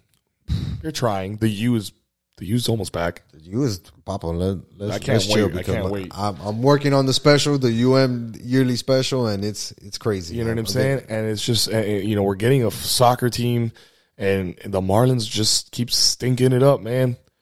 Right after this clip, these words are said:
Speaker 1: I smell 'em from over here.
Speaker 2: Yeah, they're not putting enough performances together where people can feel good about going to the games.
Speaker 1: There's nothing to feel good about right now with this
Speaker 2: No,
Speaker 1: team, man.
Speaker 2: no.
Speaker 1: Jazz is the one thing that we have, and it's like, we just feel bad for the guy. It's like, he deserves better.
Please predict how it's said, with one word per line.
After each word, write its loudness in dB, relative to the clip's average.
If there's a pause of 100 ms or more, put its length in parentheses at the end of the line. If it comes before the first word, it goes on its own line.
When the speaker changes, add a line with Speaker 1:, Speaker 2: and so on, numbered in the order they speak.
(220)
Speaker 1:
I -6
smell 0
'em 0
from 2
over 8
here. -2
Speaker 2:
Yeah, -2
they're -2
not -2
putting 0
enough -2
performances -2
together 2
where 2
people -4
can -6
feel -2 (440)
good 6
about 2
going -2
to -6
the -4
games. -8
Speaker 1:
There's -6
nothing 4
to 4
feel 4
good 2
about 4
right -4
now 0
with 2
this -2
Speaker 2:
No, -2
Speaker 1:
team, -8
man. -4
Speaker 2:
no. -6
Speaker 1:
Jazz 4
is -2
the 0
one 4
thing 2
that 2
we 0
have, 0 (400)
and 0
it's 2
like, -6
we -2
just 0
feel 6
bad 6
for -6
the -6
guy. -8
It's -8
like, 0
he -8
deserves 4
better. 2